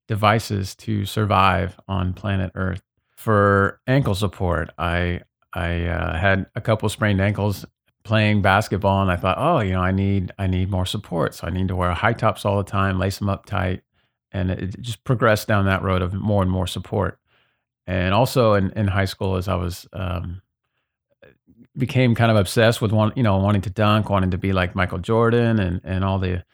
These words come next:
the, the people in the slam dunk contests and wanting to jump high. And so I was like, I assumed that in order to jump high or, or jump higher, I needed,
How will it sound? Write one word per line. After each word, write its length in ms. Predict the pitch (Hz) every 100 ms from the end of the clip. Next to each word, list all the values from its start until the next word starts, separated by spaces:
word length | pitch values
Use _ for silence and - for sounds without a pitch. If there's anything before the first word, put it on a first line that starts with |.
| _ _ _
the, 140 | - -
the 80 | -
people 340 | 107 107 - 95
in 60 |
the 100 | 92
slam 320 | 90 120 107
dunk 220 | 95 107 -
contests 640 | 110 101 107 101 101 -
and 200 | 90 90
wanting 240 | 98 95
to 60 | 87
jump 260 | 92 104 92
high. 460 | 101 98 95 95 - _ _ _ _ -
And 140 | 95
so 140 | -
I 60 | 92
was 140 | 92
like, 140 | - -
I 140 | 95 - - _ 117 -
assumed 540 | 110 - 147 190 151 127
that 200 | 117 - _ _ -
in 100 | 110
order 220 | 113 110
to 80 | 110
jump 260 | 117 120
high 340 | 98 113 107 104
or, 440 | 95 92 92 - -
or 100 | 95
jump 240 | 98 95
higher, 360 | 92 117 160 127
I 100 | 113
needed, 480 | 107 107 110 104